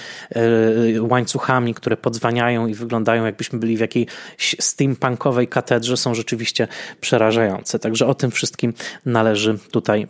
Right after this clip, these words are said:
pamiętać. Jednocześnie, e, no, <laughs> trzeba w końcu wspomnieć o tym najważniejszym elemencie wizualnym, który ten film wyróżnił, czyli o samej postaci obcego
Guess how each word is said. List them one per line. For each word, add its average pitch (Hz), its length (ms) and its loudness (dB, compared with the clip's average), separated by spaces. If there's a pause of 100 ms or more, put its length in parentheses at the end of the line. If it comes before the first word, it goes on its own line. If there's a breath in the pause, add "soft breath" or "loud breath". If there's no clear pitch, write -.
pamiętać. 98 520 -4 (300 loud breath)
Jednocześnie, 143 680 2
e, 196 100 0 (500)
no, 165 200 4 (160)
<laughs> - 160 -14
trzeba - 260 0
w - 100 -6
końcu 160 260 0
wspomnieć 135 460 0
o 131 60 -2
tym 156 160 -2
najważniejszym 156 640 0
elemencie 123 520 0
wizualnym, 117 640 2
który 120 280 0 (320 loud breath)
ten 127 160 0
film 127 260 -2 (280 loud breath)
wyróżnił, 127 460 2
czyli 180 260 0
o 180 60 2
samej 160 300 0
postaci - 400 -4
obcego 160 480 0